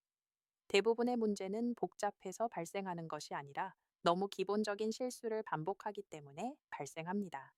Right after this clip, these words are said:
그리고 그 실수는 누구나 합니다. 휴대폰을 트레이에 놓고 다른 짐을 챙기느라 잊어버리는 것,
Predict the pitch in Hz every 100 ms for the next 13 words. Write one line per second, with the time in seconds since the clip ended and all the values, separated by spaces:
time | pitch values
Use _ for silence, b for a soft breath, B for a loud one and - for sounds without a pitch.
0 | _ 175 156 156 151 - 160 - 208 -
1 | 160 214 262 156 151 139 170 196 135 135
2 | _ _ - 233 233 - 214 220 220 254
3 | 262 254 214 160 - 156 143 - - 147
4 | 180 190 - 165 170 - 254 247 226 156
5 | 143 139 - 170 214 208 185 156 139 135
6 | 139